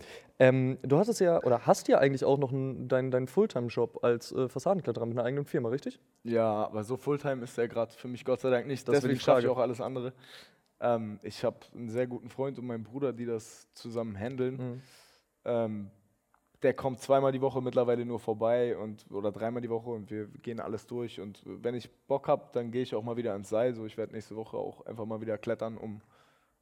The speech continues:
Speaker 2: runterzukommen. So, und, ja.
Speaker 1: Das ist eine schöne Metapher eigentlich, klettern, um
Speaker 2: Klettern, um
Speaker 1: runterzukommen.
Speaker 2: runterzukommen,
Speaker 1: Ja.
Speaker 2: ja, ja.
Speaker 1: Sehr schön.
Speaker 2: Runter kommt man immer irgendwie.
Speaker 1: F-,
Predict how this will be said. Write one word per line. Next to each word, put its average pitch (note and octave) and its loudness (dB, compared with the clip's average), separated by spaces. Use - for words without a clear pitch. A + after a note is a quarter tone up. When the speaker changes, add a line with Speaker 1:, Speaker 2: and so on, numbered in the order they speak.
Speaker 2:
runterzukommen. G#2+ -6
So, A2 -14
und, G#2 -16
ja. - -14
Speaker 1:
Das B2 -10
ist - -10
eine B2 -6
schöne D3 -2
Metapher C#3 2
eigentlich, A#2 -4
klettern, C3+ 2
um B2+ -4
Speaker 2:
Klettern, F#3+ 12
um E3 4
Speaker 1:
runterzukommen. B2 4
Speaker 2:
runterzukommen, - -6
Speaker 1:
Ja. B2 -6
Speaker 2:
ja, C3+ -6
ja. C3 -6
Speaker 1:
Sehr B2 2
schön. C3+ 4
Speaker 2:
Runter G3 10
kommt G3+ 6
man E3 4
immer F#3 4
irgendwie. A#2 0
Speaker 1:
F-, - -2